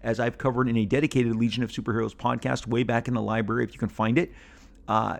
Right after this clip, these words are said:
they, they at one point got, became so popular in the eighties, they had four, no less than four Legion series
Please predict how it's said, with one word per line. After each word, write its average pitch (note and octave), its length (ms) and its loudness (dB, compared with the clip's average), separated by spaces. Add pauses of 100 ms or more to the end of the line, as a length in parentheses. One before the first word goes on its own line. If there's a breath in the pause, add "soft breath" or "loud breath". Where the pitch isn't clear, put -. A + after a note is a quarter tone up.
they, B2+ 140 0
they B2 200 2
at B2+ 120 0
one C3+ 180 0
point D#3 300 0
got, C#3+ 200 -4
became B2+ 240 0
so C3 140 -4
popular C3+ 300 0
in C3 60 0
the B2+ 140 0
eighties, C#3+ 200 0
they C#3 80 2
had A#2+ 120 -2
four, D3+ 460 2 (140 loud breath)
no D#3+ 180 8
less F#3 240 6
than C#3 160 -2
four D3 440 4
Legion A#2 440 2
series - 540 -4